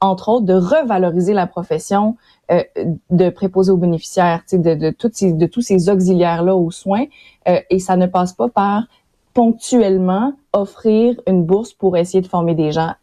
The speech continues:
Être préposé, ça prend des aptitudes, euh, cognitives, humaines particulières. Puis, euh, pour arriver à faire ce travail-là, c-, et ça peut pas se, s'apprendre rapidement. C'est quelque chose qui est probablement inné. Et le fait d'être formé adéquatement,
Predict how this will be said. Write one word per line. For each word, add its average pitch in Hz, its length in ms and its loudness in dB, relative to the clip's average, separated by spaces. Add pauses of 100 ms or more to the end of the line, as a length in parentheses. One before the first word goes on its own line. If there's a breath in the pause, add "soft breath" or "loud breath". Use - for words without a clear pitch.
Être 294 220 -2
préposé, 185 640 0 (380 soft breath)
ça 185 160 -4
prend 269 160 -2
des 208 180 2
aptitudes, 240 600 -2 (340 soft breath)
euh, 175 240 2 (160)
cognitives, 220 920 0
humaines 220 400 2
particulières. 190 760 -2 (180)
Puis, 220 260 0 (460 loud breath)
euh, 180 300 2
pour 196 180 2
arriver 180 340 0
à 202 80 -2
faire 202 200 -4
ce 202 100 -4
travail-là, 180 680 0 (160)
c-, - 180 -20 (200)
et 214 40 2
ça 185 240 0
peut 185 160 -2
pas 294 480 -2
se, 175 480 0
s'apprendre 196 580 -2
rapidement. 170 600 -2
C'est 220 160 -6
quelque 180 200 -2
chose 277 180 -2
qui 202 80 -6
est - 20 -2
probablement 170 540 0 (100)
inné. 156 320 -2 (320 loud breath)
Et 190 160 4
le 180 160 2
fait 240 160 -4
d'être 190 300 -2
formé 185 360 -2
adéquatement, 180 680 0